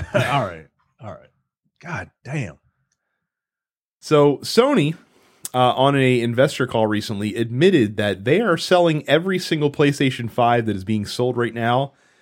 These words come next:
Speaker 2: at a loss. We don't know how much of a loss, uh, that is. Uh, and I don't think they really care, because they also posted a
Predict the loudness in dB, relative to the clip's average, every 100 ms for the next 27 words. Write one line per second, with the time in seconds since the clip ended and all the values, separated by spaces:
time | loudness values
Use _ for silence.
0 | _ _ _ -2 0 2 2 2 -4 -12
1 | -14 -18 _ _ _ _ _ _ 0 2
2 | 4 2 2 2 0 -4 -8 -8 -10 -12
3 | -16 -20 _ _ -8 -8 -6 -8 -8 -8
4 | -8 -10 _ _ _ -2 2 2 2 0
5 | 2 2 0 0 0 -2 -2 0 0 0
6 | -2 -2 2 2 4 4 4 0 2 0
7 | 2 0 0 -2 -2 -2 -4 0 0 0
8 | -2